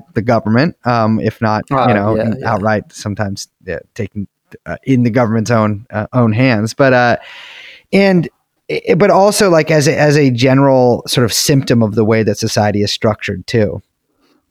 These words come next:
Speaker 2: Yeah. Yeah. I had that, uh, thought actually that, um, just with the way that kind of working patterns and stuff have changed nowadays as well,
Speaker 1: Mm-hmm.
Speaker 2: I wonder if that plays a role. People are working a lot longer.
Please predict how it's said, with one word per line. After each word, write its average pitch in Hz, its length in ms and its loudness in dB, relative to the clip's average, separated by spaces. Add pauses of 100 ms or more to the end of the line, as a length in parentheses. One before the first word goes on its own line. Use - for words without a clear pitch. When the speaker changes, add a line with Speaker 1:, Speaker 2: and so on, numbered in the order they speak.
(320)
Speaker 2:
Yeah. 104 340 -2 (460)
Yeah. 110 380 -4 (500)
I 156 160 2
had 185 280 -2
that, 143 280 0
uh, 123 340 2
thought 139 500 0
actually 113 420 -4
that, 113 300 0
um, 117 520 -2
just 139 320 -2
with 160 100 -2
the 156 80 2
way 139 140 2
that 123 120 0
kind 123 160 -2
of 101 120 -4
working 127 400 -2
patterns 147 340 -2
and 143 100 0
stuff 147 220 -2
have 139 120 -10
changed 135 360 -2
nowadays 135 460 -2
as 107 100 -12
well, 120 200 0
Speaker 1:
Mm-hmm. 135 180 0
Speaker 2:
I 135 80 4
wonder 131 320 2
if - 180 -6
that 123 260 -2
plays 135 300 -2
a 127 40 -2
role. 123 320 2
People 135 360 -2
are 113 40 -2
working 117 360 0
a 117 60 2
lot 117 160 2
longer. 113 500 0